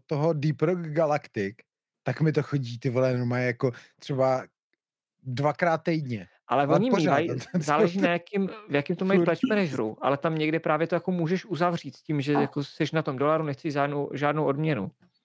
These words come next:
Speaker 1: Hm, tak se na to budu možná muset podívat, protože to už mě fakt deptá, jako ty.
Speaker 2: No.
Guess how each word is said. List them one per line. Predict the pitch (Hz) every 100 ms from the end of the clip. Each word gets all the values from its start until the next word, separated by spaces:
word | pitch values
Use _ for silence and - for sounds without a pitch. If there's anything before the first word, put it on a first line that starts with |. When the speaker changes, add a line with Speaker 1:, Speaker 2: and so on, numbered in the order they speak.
| _ -
Speaker 1:
Hm, | 123 120
tak | 117
se | - 120
na | 110
to |
budu | 117 117 113
možná | 113 120 117
muset | 113 -
podívat, | 113 107 117 110 92
protože | - 95
to | 110
už | 98
mě | 110
fakt | 104 107
deptá, | 107 117 - 87 95
jako | 101 117 -
ty. | - - _ _ _
Speaker 2:
No. | 143 151 160 185 202